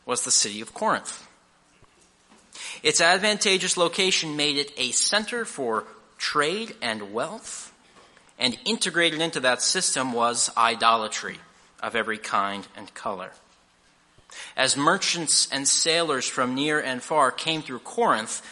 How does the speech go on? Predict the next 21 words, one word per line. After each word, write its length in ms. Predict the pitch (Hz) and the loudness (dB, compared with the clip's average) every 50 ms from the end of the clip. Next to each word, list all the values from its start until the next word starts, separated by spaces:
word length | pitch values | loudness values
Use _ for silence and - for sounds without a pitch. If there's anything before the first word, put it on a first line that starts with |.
| - - - - _ _ | -20 -20 -20 -20 _ _
they 100 | - 107 | -8 -8
brought 260 | 98 - 107 104 107 - | -2 0 0 0 2 0
their 160 | 120 123 135 | -2 -2 0
idols. 680 | 151 190 202 - - - - - - - - - - - - _ _ _ _ _ _ _ _ _ _ - - - - _ _ | -2 -2 -4 -6 -10 -8 -6 -4 -4 -4 -4 -6 -10 -14 -20 _ _ _ _ _ _ _ _ _ _ -20 -20 -20 -20 _ _
And 200 | 131 143 151 - | -2 -2 -2 -2
Corinth 340 | - - - 202 196 190 - | -2 2 4 4 4 4 0
became 380 | - 151 - - 151 143 139 139 | -4 -6 -2 -2 -2 -2 0 0
known 320 | 139 143 143 143 143 143 | 2 2 2 2 0 -2
for 360 | 139 - 143 127 120 117 113 107 - - - - - _ - | -4 -4 0 2 4 4 2 0 -4 -12 -20 -20 -20 _ -4
lavish 680 | 113 127 131 139 143 135 135 143 143 - - - - - | 2 6 6 8 8 6 4 2 2 2 2 2 2 0
and 320 | 131 127 127 120 113 104 | 0 -2 -2 -2 -4 -4
debauched 840 | - 120 110 104 107 123 131 131 120 113 - - - - - - - | -6 -6 -4 0 4 8 10 10 10 10 8 4 0 -2 -6 -8 -6
practices 640 | - - 131 127 - - 120 113 - - 117 107 107 | 0 2 2 2 2 0 -4 -6 -4 -4 -4 -6 -8
of 260 | - - 113 113 107 | -8 -6 -6 -2 0
idolatry, 760 | 113 104 104 101 113 117 117 110 104 - - - 101 90 90 - - - - - - _ _ _ _ _ - | 0 0 2 4 6 6 6 6 4 0 -4 -8 -8 -8 -10 -12 -18 -20 -20 -20 -20 _ _ _ _ _ -6
sort 340 | - - - 180 190 190 | -4 -2 0 2 4 4
of 120 | 180 160 151 | 4 4 4
like 420 | 156 143 135 135 - - - - - - - - - - _ _ - | 6 6 6 4 2 -2 -8 -10 -12 -18 -20 -20 -20 -20 _ _ -6
an 140 | 123 135 - - | -6 -6 -4 -4
ancient 480 | 170 190 196 - 185 180 - - 156 | -4 -2 0 0 0 -2 -2 -4 -2
world 520 | 143 156 151 147 147 143 143 143 143 - | 2 4 6 6 6 6 4 2 0 -4